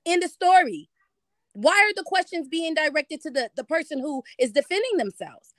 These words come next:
Why? Because I'm stronger, I'm a stronger minded? That's not fair. I can respond to whoever responds to me. I can say whatever I wanna say. When you are addressing me, like she did,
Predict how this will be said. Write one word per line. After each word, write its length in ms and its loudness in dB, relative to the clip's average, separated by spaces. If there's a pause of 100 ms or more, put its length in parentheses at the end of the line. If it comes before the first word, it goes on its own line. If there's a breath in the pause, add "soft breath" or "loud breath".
(160)
Why? 220 8
Because 240 -2
I'm 140 0
stronger, 560 -2 (200 soft breath)
I'm 160 0
a 40 0
stronger 520 -2
minded? 320 -4 (880)
That's 200 2 (120)
not 120 -8
fair. 360 -4 (1400)
I 120 0
can 140 -6
respond 380 -4
to 80 0
whoever 400 -2
responds 460 -2
to 100 -4
me. 440 -4 (320)
I 80 6
can 200 -2
say 120 2
whatever 320 4
I 100 2
wanna 360 -6
say. 160 -6 (140)
When 160 -4
you 120 2
are 240 2
addressing 460 -2
me, 280 -8 (480)
like 280 2
she 160 -2
did, 420 -6